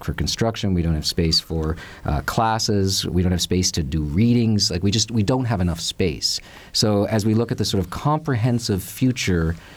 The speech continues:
uh, for Cardinal, it's got to include something to do with space. We don't know where we're going yet. We don't know what we're doing.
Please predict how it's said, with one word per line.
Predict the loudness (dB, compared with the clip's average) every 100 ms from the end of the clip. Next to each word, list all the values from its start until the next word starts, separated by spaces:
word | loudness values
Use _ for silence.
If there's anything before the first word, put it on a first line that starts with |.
| -14 -2
uh, | 2 2
for | 0 -2
Cardinal, | 0 0 2 2 2 0 0
it's | -2 0
got | 0 0 0
to | 0
include | 0 2 0 2
something | 0 0 2 2 0 0 2 2 2 0
to | -2
do | 2 4 4
with | 2
space. | 0 0
We | 2
don't | 2 2
know | 2
where | 2 2
we're | 2
going | 2 2 2
yet. | 2 0
We | -2
don't | -2
know | -2
what | 0 0 0
we're | 2
doing. | 4 4 4